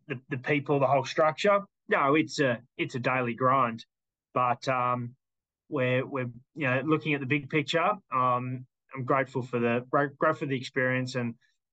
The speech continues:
looking forward to, you know, trying to do good things, trying to, um, trying to take the team to the next level, which, as, uh, as you know, it was run by an extremely good operator, so that's very, very difficult. But, um, I, I don't, I don't, uh, shy away from,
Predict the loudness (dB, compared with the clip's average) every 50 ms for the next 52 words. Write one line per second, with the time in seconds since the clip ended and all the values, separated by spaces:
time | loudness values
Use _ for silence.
0 | _ _ _ _ _ -4 -4 0 0 0 2 4 4 4 4 4 2 -2 -4 -6
1 | -2 0 2 2 2 2 0 0 0 0 2 2 0 0 0 -2 -2 0 0 0
2 | 0 -2 -6 -8 -10 -6 -2 0 0 0 0 0 0 2 2 0 0 -2 -2 -2
3 | -2 -2 -2 -2 -2 -2 -6 -6 -4 -2 -2 -2 -2 -2 0 0 0 -2 0 0
4 | 2 2 2 0 -2 -4 -8 _ _ -6 -2 -2 -2 -2 -2 -4 -6 -6 -6 _
5 | _ _ _ _ _ _ _ _ _ _ _ _ -6 -4 -2 0 0 -2 -2 0
6 | 2 2 2 4 2 2 2 2 2 2 2 2 0 0 0 -2 -2 -2 -2 0
7 | 0 2 2 0 0 -2 -4 -8 -6 -6 -4 -2 0 0 0 0 0 0 0 0
8 | 0 -2 -4 -8 -8 -6 -4 -2 -2 0 -2 0 0 2 0 0 0 0 0 0
9 | 2 2 0 -2 -4 -4 -6 -4 -4 -4 -4 -4 -4 -2 -2 -2 -2 -2 -2 -4
10 | -2 -2 -4 -4 -4 -2 0 0 0 -2 -2 0 0 0 0 0 -4 _ _ _
11 | _ _ _ _ _ _ -6 -4 -2 -2 -2 -4 -6 -8 -10 _ -14 -12 -8 -4
12 | -2 -2 0 -2 -2 -4 -6 -8 -4 -2 0 2 4 4 4 2 2 2 2 2
13 | 2 2 0 0 0 0 2 2 2 2 2 0 -2 -4 -4 -4 -4 -4 -6